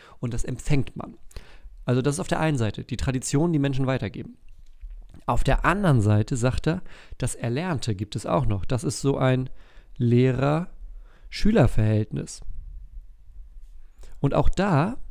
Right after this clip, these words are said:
sagt er, so ein Lehrer-Schüler-Verhältnis, ja, also dieses Evangelium, das, was ich euch, was ich euch sage, das habe ich weder empfangen, also das ist nicht was Traditionelles, was es schon seit Ewigkeiten gibt und ich habe das auch nur von irgendwem gehört, ne, von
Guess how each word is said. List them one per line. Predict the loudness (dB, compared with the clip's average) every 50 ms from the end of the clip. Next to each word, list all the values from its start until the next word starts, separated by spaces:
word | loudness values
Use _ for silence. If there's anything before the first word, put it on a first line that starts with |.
| -10 -14 -14 -16 -18 -18 -12
sagt | -4 0 0 2 2 0 -2 0
er, | 0 2 2 2 0 -2 -4 -6 -8 -16 -20 -18 -16 -8 -2
so | 2 4
ein | 6
Lehrer-Schüler-Verhältnis, | 6 6 6 6 4 4 4 4 4 2 4 4 6 6 6 4 4 2 -2 -2 -2
ja, | 0
also | 0 0 2 2
dieses | 2 0 0
Evangelium, | 2 4 6 6 6 6 6 4 4 6 6 4 4 2 0 -4
das, | -4 -6 -2 0 0
was | 0 0
ich | 0 -2 0
euch, | 0 2 2 2 2 0 -4 -8 -10 -12 -14 -16 -12 -6 -4
was | -2 -2
ich | 0 0
euch | 0 0 0
sage, | 0 0 2 2 2 2 0 -2 -4 -8 -16 -20 -20 -20 -20 -20 -20 -20 -20 -20 -12 -8
das | -2 0 2
habe | 2 4 2
ich | 0 0 0
weder | 2 2 4 4 4 2 0 0
empfangen, | -2 -2 0 2 4 4 4 4 2 0 -2 -4
also | -2 -2 -2 -2
das | -2 -4
ist | -4 -4 -4
nicht | -6 -4 -4
was | -4 -6 -4
Traditionelles, | -4 -4 -4 -4 -4 -6 -4 -4 -2 -2 0 -2 -2 -4 -4 -4
was | -6 -4 -4
es | -4 -4
schon | -4 -4 -2
seit | -2 -2 -2
Ewigkeiten | 0 -2 -2 -2 -4 -4 -6 -4 -4 -4
gibt | -6 -6 -6 -6
und | -8 -8
ich | -6 -6
habe | -6 -6
das | -8 -8
auch | -8 -6 -2 -2
nur | 0 2
von | 2 2 2 2
irgendwem | 0 -4 -4 -4 -4 -2
gehört, | -2 0 2 2 0 0 -4 -8 -14 -18 -20 _ -10
ne, | -6 -6 -6 -6
von | -6 -4 -4 -4 -4 -4